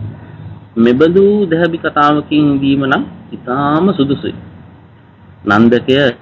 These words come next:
රැස් වෙච්ච තොපට කාරණා දෙකක් කරන්න පුළුවන්. ධාර්මික වූ කතාවක් කරන්න පුළුවන්. එහෙම නැත්නම් ආර්ය වූ තුෂ්ණිම් භාවයෙන් එන නිශ්ශබ්දතාවය රකින්න ඕනේ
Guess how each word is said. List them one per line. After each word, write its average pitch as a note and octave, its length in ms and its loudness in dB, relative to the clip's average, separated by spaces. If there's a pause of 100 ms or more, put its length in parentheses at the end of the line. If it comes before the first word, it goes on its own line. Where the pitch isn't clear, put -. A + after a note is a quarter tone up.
(540)
රැස් A2+ 300 -6
වෙච්ච - 300 -4
තොපට A2 340 -6 (1040)
කාරණා C#3+ 440 -2
දෙකක් C3+ 300 -2
කරන්න G2+ 380 -2
පුළුවන්. - 320 -10 (2000)
ධාර්මික A#2+ 640 2
වූ C3+ 200 4
කතාවක් A2+ 480 -2
කරන්න B2 320 0
පුළුවන්. D#3 320 2 (840)
එහෙම C#3 200 2
නැත්නම් C3+ 460 -2 (720)
ආර්ය G3 500 2
වූ A3 180 0
තුෂ්ණිම් F#3 520 0
භාවයෙන් A#2 440 0
එන B2+ 100 -2 (140)
නිශ්ශබ්දතාවය D3 840 0
රකින්න D3 360 -6
ඕනේ G#3 280 -2